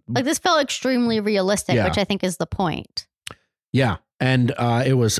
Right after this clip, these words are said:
Speaker 2: so much about periods. <laughs>
Speaker 1: Well, I think that's actually the point of the book.
Speaker 2: Yeah, the book is about
Speaker 1: Apparently,
Speaker 2: periods.
Speaker 1: yeah, she just, like, really wants to get, grow boobs and get her period.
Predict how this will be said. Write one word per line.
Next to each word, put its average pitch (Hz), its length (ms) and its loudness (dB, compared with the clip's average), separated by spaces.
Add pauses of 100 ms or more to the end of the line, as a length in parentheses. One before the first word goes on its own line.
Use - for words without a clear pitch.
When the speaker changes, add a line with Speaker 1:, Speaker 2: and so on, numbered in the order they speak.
Speaker 2:
so 185 320 2
much 180 280 2
about 127 260 2
periods. 98 640 0
<laughs> - 40 -14 (320)
Speaker 1:
Well, 320 140 4
I 311 80 4
think 359 220 0
that's 330 260 2
actually 302 300 0
the 226 100 0
point 254 320 0
of 196 80 2
the 202 80 2
book. 190 160 0
Speaker 2:
Yeah, 123 140 4
the 117 120 2
book 156 280 2
is - 120 4
about 139 280 4
Speaker 1:
Apparently, 208 120 0
Speaker 2:
periods. 87 540 -2
Speaker 1:
yeah, 240 300 2
she 277 240 0
just, 254 180 0
like, 240 160 0
really 247 460 2
wants 214 400 2
to 226 100 0
get, 202 320 0 (880)
grow 233 260 2
boobs 220 380 -2
and 208 140 0
get 190 100 2
her 190 80 0
period. 135 500 -2